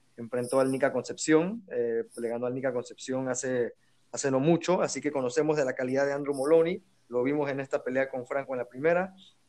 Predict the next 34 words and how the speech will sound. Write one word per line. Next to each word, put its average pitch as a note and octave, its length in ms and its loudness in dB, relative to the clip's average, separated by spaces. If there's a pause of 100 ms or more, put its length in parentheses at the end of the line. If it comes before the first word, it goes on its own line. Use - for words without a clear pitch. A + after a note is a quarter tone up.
(100)
pero C#3+ 160 6
yo E3+ 160 6
pienso, F#3+ 280 2
muchachos, F3+ 500 2 (100)
que B2+ 640 0
Franco D3+ 580 6
retiene, F3 560 0
creo C3+ 140 -2
que D3 100 2
va C#3+ 120 6
a - 20 -2
ser D3 160 2
una D3 180 2
pelea C3+ 320 0
parecida C#3+ 440 2
a - 20 2
la B2+ 180 0
primera, D#3 500 2 (480)
e F3 100 0
incluso, F#3+ 920 0
eh, C3+ 400 0 (240)
creo D#3 200 6
que D#3 380 6
Joshua D3+ 300 4
Franco D#3+ 340 4
podría C3+ 320 4
cerrar C#3 320 2
esta C#3+ 160 0
vez B2+ 160 -2
por B2 160 -6
nocaut. A2+ 320 -4 (220)
¿Qué C3+ 80 -2
opinas, B2+ 260 -2
Miguel? A2 220 -10